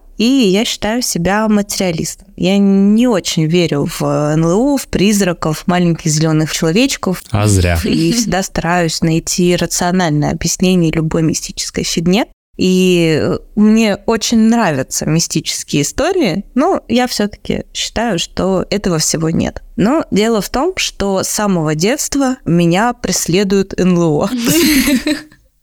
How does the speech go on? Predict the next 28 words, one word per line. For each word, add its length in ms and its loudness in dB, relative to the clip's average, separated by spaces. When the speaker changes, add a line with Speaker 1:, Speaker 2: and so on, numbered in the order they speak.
Speaker 1:
Это 220 0
очень 220 0
смешно 400 0
звучит, 500 -2
но, 480 0
правда, 600 0
периодически 760 0
я 220 4
вижу 320 2
какие-то 480 -2
неопознанные 720 2
объекты, 640 0
и 140 0
у 20 2
меня 200 2
есть 560 0
потрясающие 840 -2
просто 380 -4
воспоминания 840 2
детские 540 -2
о 40 -4
том, 380 -2
как 420 -6
надо 300 2
мной 320 2
зависла 480 0
летающая 560 0
тарелка. 540 -4